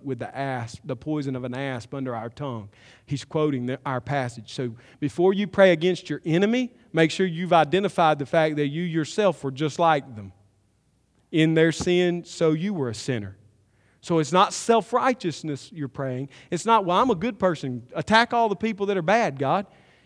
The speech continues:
It's that you're saying, "God, just as you judged my sin in Christ,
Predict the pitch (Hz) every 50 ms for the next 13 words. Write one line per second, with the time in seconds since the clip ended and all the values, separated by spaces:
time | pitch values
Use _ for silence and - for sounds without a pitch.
0 | _ - 165 165 - 180 156 190 202 180 - 220 202 190 175 170 180 185 196 196
1 | 202 202 185 - - _ _ _ _ _ _ _ - 135 156 196 202 - 208 190
2 | 170 202 202 170 175 202 202 208 190 165 - 175 190 196 202 202 190 - - 220
3 | 214 208 208 208 202 202 - - 208 208 202 202 208 208 - - -